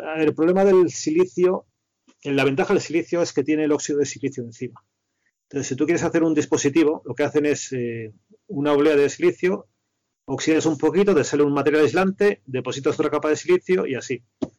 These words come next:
En cambio, el indio, si tú lo oxidas, te sale una guarrería de óxido de in-, tiene veinte, tres o cuatro óxidos diferentes y no se te puede hacer una capa delgada. Entonces, se trabaja muy mal con él.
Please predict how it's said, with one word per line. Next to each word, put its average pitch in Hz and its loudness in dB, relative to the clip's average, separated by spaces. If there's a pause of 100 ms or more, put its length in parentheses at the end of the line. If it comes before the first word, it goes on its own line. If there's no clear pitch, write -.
(180)
En 131 -4
cambio, 165 2
el 180 4
indio, 190 4
si - -8
tú 160 0
lo 170 2
oxidas, 170 0
te 147 -2
sale 143 -2
una 143 -2
guarrería 135 2
de 135 -2
óxido 139 -4
de 135 2
in-, 147 -2
tiene 147 2
veinte, 127 0 (460)
tres 160 0
o 165 0
cuatro 156 0
óxidos 143 -2
diferentes 160 -6 (600)
y 135 2
no 151 4
se 147 2
te 135 -2
puede 135 0
hacer 120 -4
una 117 -4
capa 113 -6
delgada. 113 -4
Entonces, 135 -4
se 135 0
trabaja 143 0
muy 127 0
mal 120 -2
con 117 -10
él. 110 -12